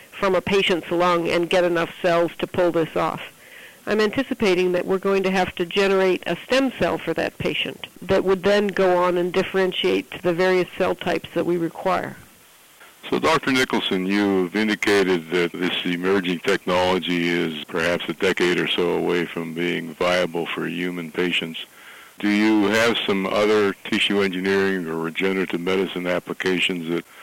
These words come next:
Speaker 2: might be available in a shorter term than that?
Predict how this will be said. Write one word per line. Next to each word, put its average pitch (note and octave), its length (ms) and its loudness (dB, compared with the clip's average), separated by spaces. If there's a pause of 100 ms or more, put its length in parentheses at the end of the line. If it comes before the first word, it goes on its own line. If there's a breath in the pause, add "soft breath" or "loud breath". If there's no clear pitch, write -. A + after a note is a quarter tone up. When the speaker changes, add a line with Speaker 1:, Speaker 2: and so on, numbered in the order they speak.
(300 loud breath)
Speaker 2:
might G2 200 0
be F#2 180 2
available F2+ 520 0
in E2+ 120 -4
a E2+ 260 -6
shorter F#2+ 380 0
term F#2+ 320 -2
than F2+ 160 -4
that? G2 220 -4